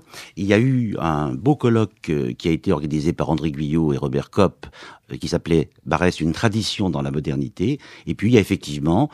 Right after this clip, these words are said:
ce travail que nous avons mené avec des collègues, et Olivier Dard en parlait à l'instant. Ce qui est important, C'est, pour ce qui concerne Barrès comme pour ce qui concerne le mot racisme, notre propos est de mettre ensemble et de faire dialoguer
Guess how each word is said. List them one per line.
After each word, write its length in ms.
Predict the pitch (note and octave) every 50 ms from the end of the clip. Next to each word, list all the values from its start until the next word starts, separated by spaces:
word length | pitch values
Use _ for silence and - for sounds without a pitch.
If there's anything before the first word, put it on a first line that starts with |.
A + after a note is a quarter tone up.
| - - - _
ce 220 | - - - - B2+
travail 500 | B2+ - - G#2 F#2 F#2+ F#2+ G2+ G2 E2+
que 120 | - G#2+
nous 260 | F#2+ G2+ G2 F2 F#2+
avons 180 | F2 D#2 E2+ F2
mené 380 | F2+ F2+ F#2 F#2+ G2+ F#2 E2+
avec 180 | D2+ B1+ C#2 B1+
des 140 | A#1+ D2+ D2
collègues, 500 | - D#2 D2+ D#2+ F#2 A2+ C#3 C#3 C3+ A#2 - - - - - - _
et 180 | - F2 F2+ F2+
Olivier 300 | F#2+ G2 G2+ F#2 G#2 G#2
Dard 180 | G#2 A2 F2+ F2
en 80 | F2+
parlait 220 | - F2 E2+ E2+ E2
à 40 |
l'instant. 380 | E2 F2 F2+ - - - D#3+ D#3+
Ce 80 | D3 -
qui 80 | -
est 80 | - -
important, 540 | A2+ G2 A2+ G#2 - - - D#3 D#3+ D3 B2 - _ _ _ _ _ _ _ - -
C'est, 420 | - - - C3+ B2+ A2+ A2 G2+ - _
pour 260 | - C3 A2+ - G#2 G#2
ce 140 | - -
qui 120 | - - -
concerne 440 | - - A2 G2+ - - G2 G2+ G2+
Barrès 400 | F2+ G2 F2+ F2+ G2+ F#2 - -
comme 320 | - - F#2 G2 G#2 G#2
pour 160 | F2+ - G2+ E2+
ce 60 | -
qui 80 | F#2+
concerne 420 | D#2+ E2+ E2+ - - F2 E2 D#2 C#2+
le 120 | C#2+ D2
mot 120 | D2 D#2+ C#2+
racisme, 560 | D#2 D#2+ - - - D3 C#3 - C#3 D#3 C#3+ - - - - - - - - - - -
notre 320 | F2 F#2+ G2 - B2+ A2+
propos 580 | - - - B2 F#2 - A#2+ A#2 A2 G2+ F2+ - _ - - - - - _ _ -
est 420 | A#2+ A#2 A#2 A2 F#2+ D#2+ A#1+ B1+
de 540 | D2+ D#2 E2 A2+ G#2+ G2+ F#2+ F2+ C2+ B1+ A#1+ B1+
mettre 380 | B1 D2+ G#2 C3+ C3+ - - - -
ensemble 560 | B2 B2 A#2 - - C3 A#2 G#2 F2+ D2+ D#2
et 20 |
de 80 | D2 D2+
faire 300 | - - C3+ A#2 - F#2+
dialoguer 580 | F#2 C3 A#2+ A2 G#2 D#2+ D2+ D#2 D2+ F2+ A2